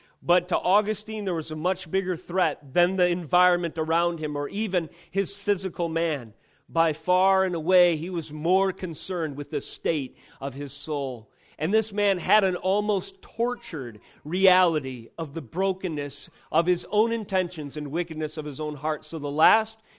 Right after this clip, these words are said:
few days alive on this earth, he spent stating over and over, rehearsing over and over psalms like this as the only balm for a man who is in such anguish that there might be found in him something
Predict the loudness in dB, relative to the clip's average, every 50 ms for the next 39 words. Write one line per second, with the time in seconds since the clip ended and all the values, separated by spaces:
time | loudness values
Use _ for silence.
0 | _ -18 -12 -6 -4 -4 -2 0 0 2 2 2 0 0 -2 -2 0 2 4 4
1 | 4 2 0 -2 -4 -4 -6 -6 -6 -6 -4 -4 -4 -6 -6 -8 -10 -10 -10 -12
2 | -4 0 0 2 2 0 -4 -10 _ _ _ _ _ _ _ -20 -14 -6 0 4
3 | 4 4 4 4 2 2 2 2 2 2 0 2 2 0 0 0 -2 -2 -2 -2
4 | -4 -4 -6 -6 -6 -6 -4 -2 0 0 0 0 0 0 0 0 0 -2 -8 -10
5 | -10 -6 -4 -2 0 0 0 -2 -4 -4 -2 -2 -2 -4 -4 -6 -6 -6 -6 -8
6 | -14 -20 -20 _ _ _ _ _ _ _ 0 2 2 2 2 0 -6 -6 -2 0
7 | 2 4 4 4 4 2 -2 -2 -2 -4 -2 2 2 2 4 4 2 2 0 -2
8 | -6 -6 -2 -2 0 0 0 0 0 0 0 0 -2 -6 -12 -14 -18 _ _ _
9 | _ _ _ -6 -2 -2 0 0 -2 -2 -4 -4 -4 -6 -2 0 0 0 0 -4
10 | -6 -4 -2 -2 -2 -2 -4 -6 -6 -6 -6 -6 -6 -6 -4 -4 -4 -2 0 2
11 | 2 2 2 -2 -8 -10 -8 -2 0 2 2 2 0 0 -2 -4 -4 -2 -2 -2
12 | -2 -2 -4 -6 -10 _ _ _ _ _ _ -18 -16 -12 -4 0 0 0 0 0
13 | -6 -8 -6 -4 -4 -4 -6 -8 -12 -16